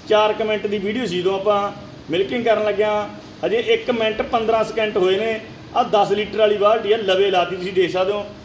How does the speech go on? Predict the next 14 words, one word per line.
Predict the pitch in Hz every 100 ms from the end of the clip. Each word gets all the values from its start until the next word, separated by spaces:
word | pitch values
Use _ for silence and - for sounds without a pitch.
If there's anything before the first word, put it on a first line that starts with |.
| -
ਮੈਂ | 170
ਤੁਹਾਨੂੰ | 190 196
ਕੈਮਰਾ | 196 196 190
ਲਵੇ | 190 180
ਕਰਕੇ | 180 190 190
ਦਿਖਾਊਂਗਾ | 185 208 175 185
ਵੀ | 196
ਦਸ | 175 175
ਲੀਟਰ | 190 190 202
ਵਾਲੀ | 196
ਬਾਲਟੀ | 185 208 240
ਉੱਪਰ | 226 - 208
ਦੀ | 190
ਕੱਢਤੀ, | 165 170 247